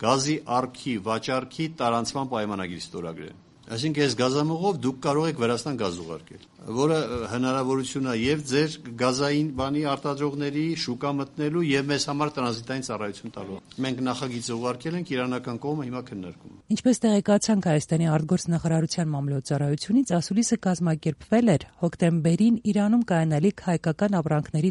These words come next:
Speaker 2: ցուցահանդեսի մասին իրանցի լրագրողներին իրազեկելու նպատակով։ Արտաշես Թումանյանը մասնավորապես հորդորում էր լրագրողներին չհավատալ, թե հայկական ապրանքը վատն է, այցելել ցուցահանդես և համոզվել դրանում։ Իրանցի լրագրողները նաև քաղաքական բնույթի հարցեր էին տալիս,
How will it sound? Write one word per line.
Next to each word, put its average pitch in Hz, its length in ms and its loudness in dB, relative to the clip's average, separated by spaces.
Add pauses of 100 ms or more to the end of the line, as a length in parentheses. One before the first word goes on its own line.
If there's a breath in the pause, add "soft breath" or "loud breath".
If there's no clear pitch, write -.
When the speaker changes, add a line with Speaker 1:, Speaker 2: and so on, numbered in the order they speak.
(120)
Speaker 2:
ցուցահանդեսի 160 720 0
մասին 185 360 2
իրանցի 160 340 2
լրագրողներին 170 720 2
իրազեկելու 170 720 4
նպատակով։ 185 600 2 (100)
Արտաշես 180 400 2
Թումանյանը 240 400 6
մասնավորապես 180 760 4
հորդորում 202 400 6
էր 185 140 2
լրագրողներին 180 720 4
չհավատալ, 208 720 4
թե 165 180 2
հայկական 156 540 2
ապրանքը 185 460 2 (100)
վատն 160 300 4
է, 120 100 0
այցելել 208 400 2
ցուցահանդես 160 720 0
և 165 240 0
համոզվել 208 480 6
դրանում։ 135 300 4 (260 loud breath)
Իրանցի 254 320 8
լրագրողները 240 640 6
նաև 214 220 4 (100)
քաղաքական 220 640 4
բնույթի 156 400 2
հարցեր 160 400 4
էին 151 240 4
տալիս, 147 300 2